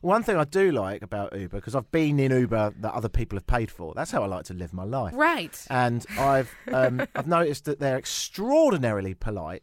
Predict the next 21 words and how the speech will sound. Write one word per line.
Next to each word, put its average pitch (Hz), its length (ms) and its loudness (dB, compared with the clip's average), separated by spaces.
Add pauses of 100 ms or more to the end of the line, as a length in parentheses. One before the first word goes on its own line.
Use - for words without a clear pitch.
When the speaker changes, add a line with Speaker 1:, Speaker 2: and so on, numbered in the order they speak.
Speaker 1:
because, 147 240 -8
of 156 80 -12
course, 185 220 -2
they 190 100 0
all 185 80 2
get 180 160 -2
marked 160 480 2
on 127 120 0
Speaker 2:
That's 175 200 0
Speaker 1:
each - 120 -6
Speaker 2:
it. - 80 -16
Speaker 1:
journey. 160 420 2
Should 165 260 -4
you 160 40 0
Speaker 2:
Yes. 156 60 -2
Speaker 1:
wish 185 160 0
to 139 100 -8
get 117 160 -2
out 113 180 0
and 110 100 -10
say, 107 260 -4